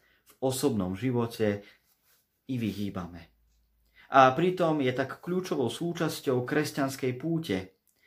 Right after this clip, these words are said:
V minulosti bolo výsadou protestantov a evanjelických rodín, že doma sa čítalo písmo. Ľudia ho mali v zrozumiteľnej reči. Mnoho kresťanských rodín paradoxne má dnes Biblie v rôznych vydaniach,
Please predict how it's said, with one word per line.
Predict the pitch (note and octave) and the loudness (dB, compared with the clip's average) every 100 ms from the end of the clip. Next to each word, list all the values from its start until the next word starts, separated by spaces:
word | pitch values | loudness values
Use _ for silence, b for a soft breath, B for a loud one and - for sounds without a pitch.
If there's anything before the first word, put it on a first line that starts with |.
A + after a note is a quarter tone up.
| b b | b b
V | E3 | 4
minulosti | F3 F3+ D#3 D3+ - | 6 6 6 4 0
bolo | B2 C3+ C3 | 2 4 6
výsadou | C3 F3+ F#3 E3+ C#3+ C#3 | 6 4 2 4 6 6
protestantov | D#3+ F3+ F#3 F#3 C#3 B2 A#2+ A#2+ A2+ A#2+ - B B B | 4 4 2 2 2 2 2 2 2 2 -4 B B B
a | B2+ | -4
evanjelických | D#3+ F3 F#3+ F3+ D#3 D#3 - B2 | 0 2 4 4 4 2 0 0
rodín, | D#3 F3+ D3+ D3 C3+ | 4 4 4 2 2
že | A#2 B2 | 2 2
doma | A#2+ E3 E3 D#3 | 2 4 4 2
sa | - G#2 | -2 -4
čítalo | - F3+ D#3+ C#3 C3+ | -4 -2 2 2 2
písmo. | D#3+ D#3 - A2 F#2 - _ B B | -2 -2 -2 -2 -4 -6 _ B B
Ľudia | C#3 F3+ F3 E3+ D#3+ D3 | 2 2 4 8 8 8
ho | B2 B2+ | 2 4
mali | D3 D3+ C3 A2+ | 4 4 4 0
v | |
zrozumiteľnej | A#2 D3 E3 E3 C#3+ C3+ C3+ B2+ | 0 2 2 2 2 4 4 4
reči. | A#2+ D3 D3+ C#3 A2+ G#2+ _ _ B B | 4 4 2 -2 -2 -2 _ _ B B
Mnoho | C3+ D3+ C#3+ C#3+ C#3 C3+ | 2 4 8 8 8 6
kresťanských | - E3 E3 - D#3+ D#3+ C3+ A#2 | 0 0 0 0 0 0 -4 0
rodín | D3+ C3+ A#2+ C3 | 2 2 0 0
paradoxne | C#3 C#3 C3+ - C3+ A#2+ | 0 0 -2 -4 -4 -2
má | A#2 G#2+ | 0 0
dnes | G#2 G2+ | -2 -4
Biblie | G#2+ C3 B2+ B2+ A#2+ A#2 | -4 -2 0 4 4 4
v | |
rôznych | G#2 A2+ A2+ A#2 A2 | 2 -2 0 -2 -2
vydaniach, | B2+ B2+ B2 A2 F#2+ | -2 0 2 0 -2